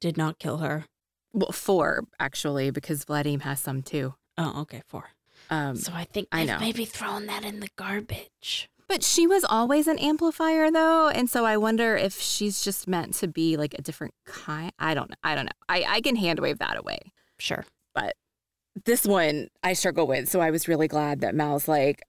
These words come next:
Speaker 2: you know, "That's probably not gonna work." And Alina's like, "Well, let's just try it first." And then, uh, Nikolai has my favorite line in the episode here.
Speaker 1: Mm-hmm.
Speaker 2: "It sounds completely mad. I like it."
Speaker 1: Didn't even catch that.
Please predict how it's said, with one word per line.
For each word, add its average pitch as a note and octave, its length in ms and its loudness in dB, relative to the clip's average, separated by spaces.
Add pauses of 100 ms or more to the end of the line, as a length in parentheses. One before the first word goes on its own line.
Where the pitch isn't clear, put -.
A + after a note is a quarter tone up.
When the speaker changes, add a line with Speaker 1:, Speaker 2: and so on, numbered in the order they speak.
(160)
Speaker 2:
you E3+ 160 -2
know, D3 200 4
"That's D3 200 0
probably D3+ 400 2
not D3 360 0
gonna C4+ 200 2
work." F4 480 4 (200)
And F#3 460 2
Alina's F3+ 420 2
like, E3 180 0
"Well, F#3+ 160 2
let's F#3 220 0
just - 160 0
try C#3+ 160 -2
it - 140 -16
first." - 440 -8 (460)
And E3+ 160 2
then, D#3+ 440 2 (220)
uh, D3+ 520 -4 (500)
Nikolai F3 520 4
has D#3 220 -2
my D3 120 -2
favorite - 280 -6
line G#2+ 200 -4
in G2+ 80 -6
the C#3 80 -6
episode - 400 -4
here. - 400 -4
Speaker 1:
Mm-hmm. F3 280 0 (220)
Speaker 2:
"It - 140 -2
sounds F3 280 2
completely F3 680 -2
mad. D#3+ 400 0 (560)
I C#3+ 160 -10
like F#3 220 -4
it." - 160 -12 (120)
Speaker 1:
Didn't F#4+ 220 -4
even G4+ 200 -4
catch - 340 -4
that. - 240 -2